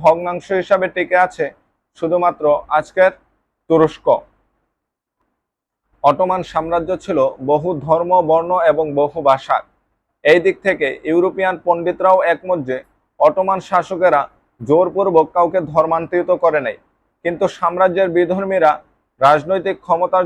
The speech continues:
জন্য বিবেচিত হতো না এবং তাদের নির্দিষ্ট হারে ট্যাক্স প্রদান করে এই সালতানাতে থাকতে হতো, যা নিয়ে বিক্ষুব্ধ ছিল খ্রিস্টান এবং অন্যান্য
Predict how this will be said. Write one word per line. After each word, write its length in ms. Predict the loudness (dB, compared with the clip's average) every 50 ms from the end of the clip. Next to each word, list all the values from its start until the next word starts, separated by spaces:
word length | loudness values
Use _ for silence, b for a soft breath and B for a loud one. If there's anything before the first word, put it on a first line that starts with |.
| 0
জন্য 160 | -2 -2 0 0 0 0 0
বিবেচিত 380 | -2 -2 -2 -4 -4 -4 -4 -4 -2 -2
হতো 180 | -2 -2 -2 -4
না 120 | -4 -4 -6 -8 _ _ _ _ _ _ 0
এবং 200 | 0 2 2 0 -2
তাদের 300 | 0 0 0 2 2 0 0
নির্দিষ্ট 500 | -2 -4 -8 -6 -4 -4 -4 -4 -2 -2
হারে 320 | -2 0 0 0 0 0 -2 -2 -6 _ _ _
ট্যাক্স 240 | 0 0 0 -2 -6 _
প্রদান 260 | -2 0 0 0 -2 -2 0
করে 220 | 2 2 2 2 -2 -4 _ _ _ _ _ _ _ _
এই 120 | -4 -4 -2 -2
সালতানাতে 600 | -2 -2 0 -2 -2 -4 -4 -4 -4 -2 -2 -2 -2 -2 -6 _ _ _ _ _ _ _ 0
থাকতে 280 | 0 0 2 0 -2 0
হতো, 260 | 0 0 -2 -2 -6 -8 -8 _ _ _ _ _ _ -6
যা 200 | 0 2 2 2 2
নিয়ে 200 | 2 0 0 0 0
বিক্ষুব্ধ 460 | 0 -2 -4 -2 -4 -6 -6 -4 -6 -6
ছিল 220 | -6 -4 -2 2 2 2 2 0 -6 _ _
খ্রিস্টান 480 | _ -2 -2 -2 -2 -2 -2 -2 -2 -2 -8 _ _ _ _ _ _ _ _
এবং 200 | 2 2 2 2 -2 0 0 0
অন্যান্য 380 | 0 0 -2 -2 -2 -2 -2